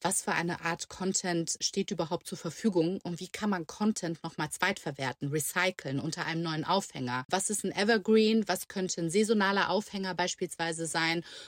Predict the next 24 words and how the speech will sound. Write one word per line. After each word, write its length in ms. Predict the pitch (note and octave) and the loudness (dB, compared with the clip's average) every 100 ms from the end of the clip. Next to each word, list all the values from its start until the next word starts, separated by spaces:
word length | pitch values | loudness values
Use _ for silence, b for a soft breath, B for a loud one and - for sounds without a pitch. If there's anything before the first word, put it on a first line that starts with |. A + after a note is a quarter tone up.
| B | B
Und 200 | G3+ G#3+ | 0 4
da 100 | G#3 | 4
ermutige 480 | G#3 A3+ A3+ G3+ | 4 4 2 0
ich 180 | F#3 - | -2 0
auch 160 | G#3+ - | -4 -4
alle 220 | F3 F3 | -4 -2
Marken, 420 | E3+ D#3+ - F3+ | -2 -2 -2 -4
in, 220 | C#3 F3 F3+ | -4 -4 -4
in 160 | F#3 | -4
diesen 280 | F3+ G3+ F#3+ | -4 -2 -2
Schatz 340 | - G#3+ A3+ | -2 -2 -4
einmal 300 | - F3+ E3+ | -6 -4 -2
reinzuschauen. 840 | D#3+ G#3+ A#3+ F#3 - D#3 D3 F#3 C4+ B B B - | 0 0 0 -2 -2 -2 0 0 0 B B B 0
Was 360 | G3+ - - - | 2 2 -2 -2
gibt 260 | B3+ - F#4+ | -4 0 -2
es 140 | - | 0
überhaupt 560 | G#3+ E3 E3 G#3 - - | 2 2 4 2 2 0
und 240 | G3 - | 0 0
wie 80 | A#3 | -8
können 360 | - D4 B3+ | 0 4 4
wir 100 | A3 | 4
diesen 300 | G3 F#3 F#3 | 0 -2 -6
Content 760 | E3+ - A#3+ B3+ F#3 E3+ G#3+ - | -6 0 0 2 0 2 2 4
in 280 | A#3 B3 C4+ | 6 6 6